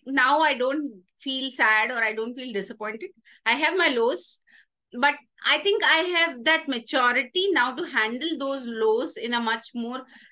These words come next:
better way and to handle it by myself. I really don't need a,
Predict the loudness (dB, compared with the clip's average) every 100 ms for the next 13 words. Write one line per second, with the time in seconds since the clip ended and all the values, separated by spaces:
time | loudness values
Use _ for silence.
0 | _ -2 2 2 2 0 0 -6 _ _
1 | _ _ 2 2 2 2 2 2 2 2
2 | 2 2 4 0 0 0 0 -2 -8 _
3 | _ _ -4 0 2 2 2 0 -2 0
4 | 0 -2 -2 -2 -2 -2 -4